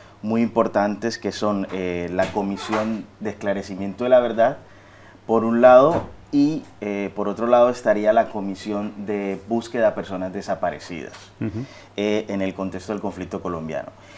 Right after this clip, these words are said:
Speaker 1: Esto enmarcado en lo que, eh, el acuerdo denomina como el Sistema Integral de Justicia, Verdad y Reparación,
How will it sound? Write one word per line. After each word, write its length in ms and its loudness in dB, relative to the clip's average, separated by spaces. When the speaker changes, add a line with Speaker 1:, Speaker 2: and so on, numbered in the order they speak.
Speaker 1:
Esto 320 4
enmarcado 800 6
en 320 -4
lo 200 -2
que, 440 -4
eh, 420 -6
el 160 -2
acuerdo 460 2
denomina 560 2
como 240 2
el 80 -2
Sistema 420 -6
Integral 540 0
de 100 -4
Justicia, 560 -8
Verdad 300 -8
y 60 -10
Reparación, 640 -2